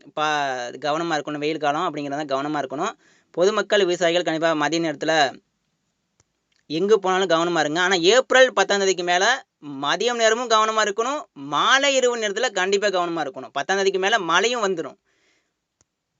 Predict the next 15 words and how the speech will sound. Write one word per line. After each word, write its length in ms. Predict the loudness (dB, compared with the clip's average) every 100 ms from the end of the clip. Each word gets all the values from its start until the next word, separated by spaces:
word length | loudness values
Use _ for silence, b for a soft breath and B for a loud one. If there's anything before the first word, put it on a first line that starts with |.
| _ _ _ _ _ _ _ _ _ _ _ _ _
எனவே 280 | -4 -2 2
தயவு 320 | 4 4 2
செய்து 400 | -2 0 0 -2
அனைத்து 360 | -6 -6 -6
தமிழக 360 | -4 -4 -2 -4
முப்பத்தெட்டு 360 | -6 -10 -8 -6
மாவட்ட 340 | -6 -6 -8
மக்களும் 320 | -8 -8 -8
கவனமா 340 | -6 -6 -6 -6
இருங்க. 380 | -8 -8 -10 -12 _
எல்லா 360 | -16 -10 -2
இடங்களுக்கும் 460 | -2 0 -2 -4 -2
நல்ல 200 | -2 -2
மழை 160 | -2 -4
இருக்கிறது. 560 | -4 -4 -2 -2 -4